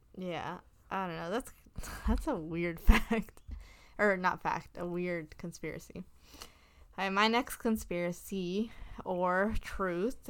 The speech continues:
is, um,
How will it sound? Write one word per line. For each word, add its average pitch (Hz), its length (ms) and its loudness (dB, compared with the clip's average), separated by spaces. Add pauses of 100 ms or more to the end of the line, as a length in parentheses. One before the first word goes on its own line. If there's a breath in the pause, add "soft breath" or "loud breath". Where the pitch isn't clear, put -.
(160)
is, 180 600 -2 (1120)
um, 214 580 8